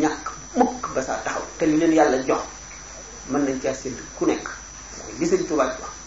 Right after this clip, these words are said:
Naan, "وآلاني الأبرار في أخرايا وانقاد لي بلا انتهاء قرايا." Gaa ñu baax ci man la ñu àndal. Àllaaxira. Sama berne gi ma sama Borom di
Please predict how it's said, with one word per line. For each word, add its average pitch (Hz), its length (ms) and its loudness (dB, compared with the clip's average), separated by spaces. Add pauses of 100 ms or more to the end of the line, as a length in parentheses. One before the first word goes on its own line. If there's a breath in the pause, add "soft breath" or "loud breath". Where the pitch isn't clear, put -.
(500)
Naan, 175 260 8 (220)
"وآلاني 180 580 12
الأبرار 156 560 8
في 135 180 0
أخرايا 143 680 6 (420)
وانقاد 147 480 6
لي 143 260 6 (100)
بلا 156 140 4
انتهاء - 340 -4 (100)
قرايا." - 360 2 (1200)
Gaa 202 140 12
ñu 254 120 10
baax 247 260 10
ci 262 160 2 (420)
man 190 220 8
la 190 60 8
ñu 170 160 6
àndal. 143 260 6 (880)
Àllaaxira. 143 460 6 (2750)
Sama 220 160 10
berne 254 320 10
gi 220 60 4
ma 254 100 10
sama 254 200 8
Borom 247 280 8
di 254 140 4